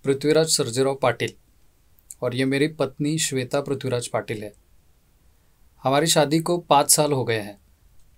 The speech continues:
और हम लंबे समय से प्रेगनेंसी के लिए प्रयास कर रहे थे। हमने चार पांच अस्पतालों से इलाज करवाया, लेकिन कुछ भी सफल नहीं हो रहा था।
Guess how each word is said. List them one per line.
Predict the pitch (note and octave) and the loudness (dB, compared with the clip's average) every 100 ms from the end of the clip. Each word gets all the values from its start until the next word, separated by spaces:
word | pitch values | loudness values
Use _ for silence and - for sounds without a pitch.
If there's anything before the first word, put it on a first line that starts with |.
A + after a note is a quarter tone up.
| - - B2+ | -20 -10 0
और | B2 C3 C#3+ - - _ _ - | 0 0 -4 -14 -20 _ _ -6
हम | C3+ | 0
लंबे | C#3 C#3+ E3 | 2 4 4
समय | E3+ D#3+ D#3 | 4 2 2
से | E3 E3 | 0 -2
प्रेगनेंसी | D#3+ C#3 C3+ C#3+ D#3 | -2 -2 -2 -2 -2
के | D#3 | -2
लिए | C#3 C#3+ | 0 0
प्रयास | C#3+ B2+ A#2 - | 0 0 -2 -2
कर | A#2 | -4
रहे | G#2 - | -8 -12
थे। | - - _ _ _ _ - - _ _ _ _ _ _ _ _ _ | -18 -20 _ _ _ _ -20 -20 _ _ _ _ _ _ _ _ _
हमने | D3 D#3 | -2 -2
चार | E3+ D#3 C#3+ | 2 4 6
पांच | D3+ E3+ - | 6 4 4
अस्पतालों | - C#3+ - D3+ D#3 D#3 E3 | -2 -2 0 4 4 4 0
से | E3+ F3 F#3 | -2 -4 -4
इलाज | D3+ C3 C#3 D#3+ | 0 2 2 0
करवाया, | D3+ B2+ C3 B2+ A2 A2+ - _ _ B2+ | -2 -2 -2 -2 -6 -10 -18 _ _ -8
लेकिन | C3 B2+ D3 D3+ D#3 - _ _ _ - | -6 -4 -4 -4 -8 -16 _ _ _ -4
कुछ | E3 C#3+ | 0 0
भी | D3+ F3 | 2 2
सफल | D#3 - D3+ | 2 2 0
नहीं | D3+ C#3+ | 0 0
हो | A#2+ | 0
रहा | A2 | -2
था। | - - | -6 -16